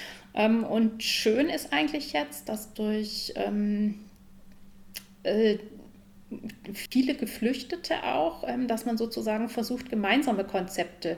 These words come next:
äh, zu entwickeln in den Gemeinden. Also, ähm, ich rede jetzt mal gerade von Karlsruhe, wir haben auch eine relativ große Gruppe. Ähm, wir haben allerdings auch schon eine fünfzehn Jahre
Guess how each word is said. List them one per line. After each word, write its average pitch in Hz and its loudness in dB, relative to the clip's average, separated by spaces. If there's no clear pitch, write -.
äh, 185 -6
zu - -6
entwickeln 185 -6
in 190 -8
den 185 -6
Gemeinden. 190 -10
Also, 202 0
ähm, 190 -4
ich - -18
rede 190 0
jetzt 185 -8
mal 180 -10
gerade 190 -10
von - -12
Karlsruhe, 277 -2
wir 269 2
haben 185 -4
auch 208 -8
eine 190 -10
relativ 185 -4
große 269 -2
Gruppe. 294 2
Ähm, 190 -2
wir 180 4
haben 254 8
allerdings 220 10
auch 202 2
schon 185 -2
eine 175 0
fünfzehn 202 0
Jahre 196 2